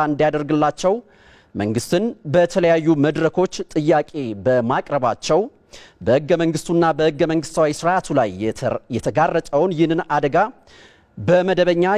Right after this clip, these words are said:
የህግ ማስከበር ስርዓት ለመከላከልና ለመቆጣጠር ከማይቻልበት ደረጃ ላይ መድረሱንና ህገ መንግስታዊ ስርዓቱን ለመጠበቅ የሚያስችል የአስቸኳይ ጊዜ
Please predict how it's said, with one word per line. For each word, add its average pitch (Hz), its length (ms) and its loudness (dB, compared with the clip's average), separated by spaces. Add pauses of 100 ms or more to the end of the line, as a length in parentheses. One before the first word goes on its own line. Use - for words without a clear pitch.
የህግ 165 420 0
ማስከበር 160 600 0
ስርዓት 165 420 -2
ለመከላከልና 156 840 0
ለመቆጣጠር 151 600 -2
ከማይቻልበት 156 960 -2
ደረጃ 147 340 0
ላይ 139 200 0
መድረሱንና 143 680 0 (880)
ህገ 104 260 -4
መንግስታዊ 165 600 0
ስርዓቱን 160 540 -2
ለመጠበቅ 156 560 0 (160)
የሚያስችል 160 640 0
የአስቸኳይ 160 680 0
ጊዜ 143 180 -4